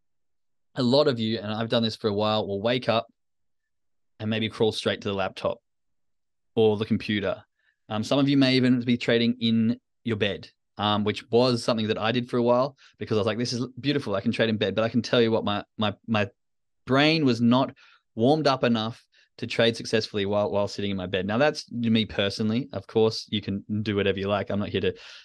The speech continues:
to judge. But what we need to do sometimes is get the energy flowing so that we can have that positive chain reaction of thoughts. We can get into that success state of mind,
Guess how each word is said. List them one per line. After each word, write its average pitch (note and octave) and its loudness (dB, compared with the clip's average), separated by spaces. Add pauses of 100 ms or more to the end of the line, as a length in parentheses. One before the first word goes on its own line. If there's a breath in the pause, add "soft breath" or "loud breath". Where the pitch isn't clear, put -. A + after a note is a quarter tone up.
(140 loud breath)
to - -8
judge. G#2 -2
But A2 -2 (600 soft breath)
what C3+ 0
we F3 -2
need D#3+ -2
to C3+ -8
do D3+ 0
sometimes C3 -2
is A2+ -8
get D3+ 0
the D3 -8
energy B2+ 2
flowing D#3+ 2 (320 loud breath)
so C3+ -2
that C3+ -2
we C3 -2
can B2+ 0
have B2 0
that A#2+ 0 (260)
positive D3+ 2
chain C3+ 0
reaction A#2 -4
of G#2 -2
thoughts. - -4 (280 loud breath)
We B2 2
can B2 4
get C#3 2
into D3 -4
that - 0
success A#2 -2
state A2 -2
of G#2 -6
mind, G#2 -6